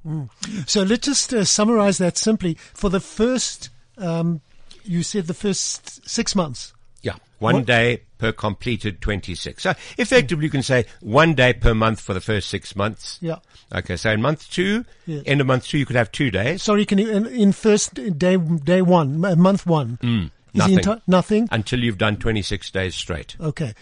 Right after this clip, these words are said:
Speaker 1: Month two?
Speaker 2: At the end of the first twenty-six and the
Speaker 1: Mm.
Speaker 2: next twenty-six, you get another day. If
Speaker 1: Yeah.
Speaker 2: you've got twenty-six days, one day, but not enough for the next day, nada, nothing.
Speaker 1: Mm-hmm.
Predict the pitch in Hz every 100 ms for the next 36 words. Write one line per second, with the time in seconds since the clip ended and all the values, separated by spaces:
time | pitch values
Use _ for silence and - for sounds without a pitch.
0 | _ - 175 202 - - 220 269 247 _
1 | _ _ - _ - 120 127 117 143 156
2 | 147 - 117 117 98 - - 156 143 -
3 | 151 143 - 202 - - 123 117 110 131
4 | - - 139 - 143 - - - - 101
5 | 101 90 107 117 - - - 107 104 104
6 | 95 87 87 80 71 _ - - 135 120
7 | 120 110 - - - 143 151 - 143 -
8 | 139 127 110 147 147 117 107 127 - -
9 | - 117 110 110 127 - - 113 104 117
10 | 110 - - 98 113 127 127 - 110 110
11 | 107 - - - - 101 104 101 73 -
12 | - - 90 - 160